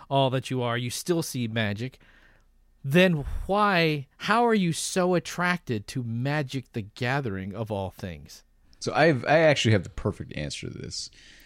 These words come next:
Speaker 1: Great.
Speaker 2: For
Speaker 1: I, I'm all ears.
Speaker 2: for those that don't know how magic
Speaker 1: Mm-hmm.
Speaker 2: works, uh, I'm just gonna explain just five quick things. It's not even gonna take a minute.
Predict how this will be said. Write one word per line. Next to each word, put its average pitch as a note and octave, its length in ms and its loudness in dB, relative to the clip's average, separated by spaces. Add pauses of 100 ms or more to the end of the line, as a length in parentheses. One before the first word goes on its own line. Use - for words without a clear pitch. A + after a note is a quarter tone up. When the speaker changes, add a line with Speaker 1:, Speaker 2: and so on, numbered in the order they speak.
Speaker 1:
Great. D#3+ 420 4
Speaker 2:
For B2+ 60 2
Speaker 1:
I, B2+ 140 0 (180)
I'm B2 360 0
all C#3 240 6
ears. G#2 280 2
Speaker 2:
for C#3+ 160 4
those F3+ 340 6
that G#2+ 260 2
don't G#2 300 4
know F2 540 2 (160)
how F2 120 0
magic E2 340 0
Speaker 1:
Mm-hmm. C3+ 160 4
Speaker 2:
works, - 540 -6
uh, D#2+ 160 -2
I'm F#2 120 -4
just - 180 2
gonna G3 120 0
explain A#2 680 4
just - 280 -6 (300)
five F2+ 460 0
quick - 280 -10
things. - 540 -14 (160)
It's - 140 -10
not G2+ 120 4
even F#2+ 120 2
gonna F#2 100 2
take F#2 340 -2
a F2+ 100 0
minute. F2 500 0